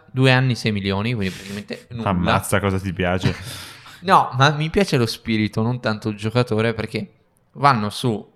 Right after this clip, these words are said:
Speaker 1: una, una lottery pick, cioè un giocatore è stato scelto cosa sesto, non mi ricordo neanche, gran fisico, un pippone in quel dei Knicks, però metti che esce dai Knicks e diventa un giocatore,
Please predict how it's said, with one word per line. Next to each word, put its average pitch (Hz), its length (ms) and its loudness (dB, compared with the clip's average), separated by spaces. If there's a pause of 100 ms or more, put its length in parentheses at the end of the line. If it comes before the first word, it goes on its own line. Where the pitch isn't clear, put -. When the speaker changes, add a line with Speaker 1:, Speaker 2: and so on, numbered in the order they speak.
Speaker 1:
una, 110 580 0
una 104 440 -4
lottery 98 400 -2
pick, - 500 -4
cioè 95 160 -8
un 95 80 -6
giocatore 98 400 -6
è 92 40 -6
stato 98 300 -10
scelto 98 340 -6
cosa 95 680 -10 (200)
sesto, 107 720 -6
non 214 120 -4
mi - 80 -2
ricordo 110 360 -4
neanche, 101 480 -2 (380)
gran 131 300 4
fisico, 135 600 2
un 131 120 0
pippone 135 640 6
in 143 180 0
quel 104 220 2
dei 123 160 2
Knicks, 120 420 -4
però - 440 0 (120)
metti 127 340 -2
che 95 680 0 (300)
esce 110 320 -2
dai 101 140 0
Knicks 98 300 -4
e 98 60 -2
diventa 95 320 -4
un 98 100 -6
giocatore, 104 600 -6